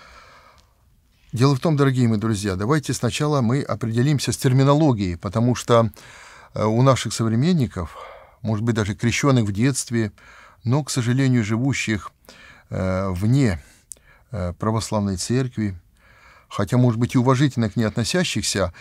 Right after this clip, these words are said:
в их лексиконе очень много, э, слов, фраз, взятых из индуистской концепции. Индуизм, безусловно, это очень богатый мир своих идей и концепций,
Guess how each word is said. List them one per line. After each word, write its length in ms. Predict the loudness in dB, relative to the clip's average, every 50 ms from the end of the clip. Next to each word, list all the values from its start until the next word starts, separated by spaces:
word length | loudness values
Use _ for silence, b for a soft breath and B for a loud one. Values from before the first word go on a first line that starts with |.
| B B B
в 100 | 0 0
их 180 | 0 0 -2
лексиконе 680 | -4 -2 -2 -2 -2 -2 -2 0 0 2 2 2 0 0
очень 380 | 0 -2 -2 -2 -2 -2 -2
много, 600 | 0 0 2 2 2 2 4 6 6 6 6 4 -2 B B B B B B B
э, 120 | -6 -6 -6
слов, 400 | -6 -4 -2 -2 0 0 -2 -4
фраз, 400 | -4 0 2 2 2 0 -2 -4
взятых 720 | -6 -4 -2 0 2 2 0 0 -2 -2 -4 -4 -6 -8
из 360 | -4 -2 0 0 0 0 0
индуистской 760 | 0 -2 -2 -4 -4 -2 -2 0 0 0 0 0 -2 -4 -6 -8
концепции. 800 | -4 -4 -4 -4 -4 -6 -8 -8 -8 -10 -12 -12 -12 -14 -16 B B B B B B B B B B B
Индуизм, 600 | 0 2 4 4 6 6 4 4 4 2 2 0
безусловно, 680 | 0 0 0 2 2 0 -2 0 0 0 2 2 2 2
это 520 | 2 2 0 0 0 2 2 2 2 0 -2
очень 300 | -4 -4 0 0 0 2
богатый 540 | 4 2 4 4 4 4 4 4 2 4 4
мир 460 | 4 4 4 2 0 -2 -6 -12 -14 -14
своих 420 | -10 -6 -4 -2 -2 -2 -2 -4
идей 240 | -4 -2 0 -2 -2
и 20 | -2
концепций, 800 | -2 -4 -4 -2 -2 -4 -4 -4 -4 -6 -6 -6 -6 -8 -10